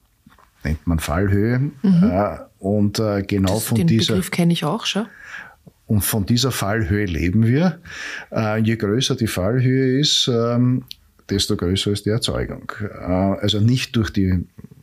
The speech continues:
Speaker 1: nicht durch die Geschwindigkeit oder durch die Strömung der Donau erzeugen wir vorwiegend die Elektrizität, sondern nur durch diesen Höhenunterschied.
Speaker 2: Durch den Höhenunterschied. Aha, interessant. Okay.
Speaker 1: Und dadurch,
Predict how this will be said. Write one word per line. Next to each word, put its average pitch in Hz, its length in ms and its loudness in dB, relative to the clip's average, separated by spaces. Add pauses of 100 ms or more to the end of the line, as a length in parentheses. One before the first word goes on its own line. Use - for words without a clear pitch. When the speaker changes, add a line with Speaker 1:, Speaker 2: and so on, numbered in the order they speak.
(240)
Speaker 1:
nicht 98 280 0
durch 92 100 -2
die - 100 -6
Geschwindigkeit 104 760 0
oder 95 220 0
durch 82 200 -6
die 85 120 -6
Strömung 113 440 0
der 123 140 0
Donau 110 360 2
erzeugen 104 540 0
wir 101 120 0
vorwiegend 101 760 0
die 95 180 2
Elektrizität, 92 840 -2
sondern 92 340 0
nur 110 180 2
durch 101 200 -2
diesen 98 260 0
Höhenunterschied. 69 520 -4
Speaker 2:
Durch 220 120 -2
den 220 220 2
Höhenunterschied. 175 580 -2
Aha, 190 220 -2
interessant. 185 540 -4
Okay. 175 280 -6 (320)
Speaker 1:
Und - 440 -2
dadurch, 107 500 0